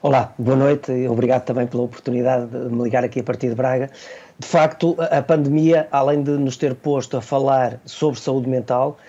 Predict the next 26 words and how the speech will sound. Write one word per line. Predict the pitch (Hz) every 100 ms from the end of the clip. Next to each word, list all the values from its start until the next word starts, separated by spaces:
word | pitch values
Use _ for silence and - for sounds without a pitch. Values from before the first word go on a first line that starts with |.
| - - _
também | 165 165
criou | 156 170 165
a | 170
oportunidade | 135 143 - 139 127 143 139
de |
serem | 151 139
realizados | 127 139 120 131 123
muitos | 131 127 -
estudos | - 127 135 135 -
e, | 135 131 135
e | 127
alguns | 123 123 117
deles | 131 127
foram | 135 120
realizados | 123 120 123 117
em | 117
Portugal. | - - 110 123 143 139 - - - -
Muitos, | 131 143 - - -
eh, | 135
são | 123 127
estudos, | 123 - 143 131 131 123 - -
eh, | 151 147 151 -
feitos | - 139 135 139
num | 139 135
único | 143 131 131
momento | 123 120 135 147 139